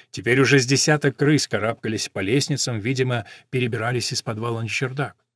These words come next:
В соседних домах все баки для мусора полны дохлых крыс.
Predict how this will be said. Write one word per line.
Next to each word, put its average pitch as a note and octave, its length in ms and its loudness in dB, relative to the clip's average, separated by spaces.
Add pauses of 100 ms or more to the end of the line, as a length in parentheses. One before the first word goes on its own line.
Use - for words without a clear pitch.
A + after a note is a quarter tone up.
(600)
В - 60 -8
соседних G#3+ 400 4
домах F#3+ 300 6
все - 180 2
баки E3 260 2
для C3+ 120 2
мусора D#3 400 2
полны B2+ 500 -2
дохлых A#2 580 -6
крыс. - 480 -10